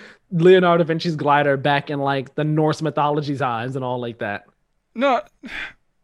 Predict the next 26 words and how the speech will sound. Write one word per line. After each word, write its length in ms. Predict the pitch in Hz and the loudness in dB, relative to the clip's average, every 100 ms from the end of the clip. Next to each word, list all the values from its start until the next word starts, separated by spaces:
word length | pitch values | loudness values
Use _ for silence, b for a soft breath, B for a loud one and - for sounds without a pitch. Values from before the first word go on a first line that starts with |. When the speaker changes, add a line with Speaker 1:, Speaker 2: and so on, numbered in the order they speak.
| _ _ _ _ _ _ - | _ _ _ _ _ _ -10
Speaker 2:
maybe. 400 | 339 403 240 294 - | -4 0 0 -4 -8
I 40 | |
don't 120 | 220 | -2
know. 60 | 190 | 0
Speaker 1:
I'm, 140 | 180 156 | 2 2
I'm 180 | 180 175 | 0 2
joking. 260 | 170 160 | 2 2
Speaker 2:
Yeah. 100 | 165 175 | 0 0
Speaker 1:
I'm 80 | 165 | 2
joking. 220 | 175 214 | 4 4
Speaker 2:
No, 100 | 202 | 6
no. 240 | 208 202 175 | 6 4 2
Like, 160 | 170 | 0
the, 340 | 175 185 190 196 | 0 0 2 0
the 80 | 226 | 0
in, 160 | 190 190 - | 0 -2 -4
in 180 | 226 240 | -2 2
my 160 | 233 | 2
head, 400 | 202 202 180 151 | 4 4 2 2
this, 260 | 185 185 - | 0 0 -4
th-, 240 | 170 180 | -8 -6
this 640 | 185 160 175 175 - - - | -4 0 0 0 -6 -14 -10
battle 380 | 175 170 175 165 | -2 2 2 2
royale 300 | 165 165 175 | 2 0 2
is, 340 | 170 160 - | 0 -2 -6
is 560 | 185 156 151 151 - | -4 -2 -2 -4 -14